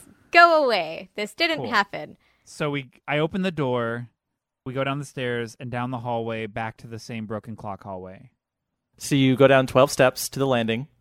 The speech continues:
Speaker 3: and you open
Speaker 2: Yes.
Speaker 3: that door?
Speaker 2: Yes.
Speaker 3: Entering this door, it takes you into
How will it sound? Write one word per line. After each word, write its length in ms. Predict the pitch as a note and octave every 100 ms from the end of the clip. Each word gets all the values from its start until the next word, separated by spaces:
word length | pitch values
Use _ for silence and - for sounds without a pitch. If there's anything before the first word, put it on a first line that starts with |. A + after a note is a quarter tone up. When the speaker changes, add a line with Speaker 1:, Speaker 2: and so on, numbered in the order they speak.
| _
Speaker 3:
and 80 | B2
you 100 | A#2
open 180 | A2+ A#2
Speaker 2:
Yes. 120 | A2+ B2
Speaker 3:
that 40 |
door? 240 | B2+ F3 - _ _ _
Speaker 2:
Yes. 420 | B2 G2+ F2 - _ _ _ _ _ _ _ _ _ _ _ _ _ _ -
Speaker 3:
Entering 320 | A3 G#3+ F#3+
this 140 | F#3 -
door, 220 | D3+ C#3+
it 80 | -
takes 200 | D3+ -
you 80 | D3
into 340 | C#3+ B2+